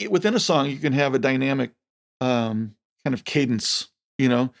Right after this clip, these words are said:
and you can, you can expand on that out to the whole album, or the, there's a d-, like, a, a,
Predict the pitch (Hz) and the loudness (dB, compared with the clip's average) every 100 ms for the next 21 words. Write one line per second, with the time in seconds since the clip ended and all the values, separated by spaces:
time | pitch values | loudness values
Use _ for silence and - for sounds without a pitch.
0 | _ _ 147 147 151 151 131 135 156 139 | _ _ 2 4 2 0 -2 -4 -4 -2
1 | 143 120 - _ 127 - 160 165 147 131 | -2 -4 -8 _ -10 0 2 4 2 2
2 | 131 127 - _ 123 135 127 - 127 120 | 2 0 -2 _ -4 -2 -2 -6 -4 0
3 | 135 107 131 127 120 113 113 113 120 117 | 2 2 4 2 -2 -4 -4 -4 -6 -4
4 | 120 120 104 - 117 113 113 - - 123 | -4 -6 -8 -8 -8 -6 -10 -10 -6 -6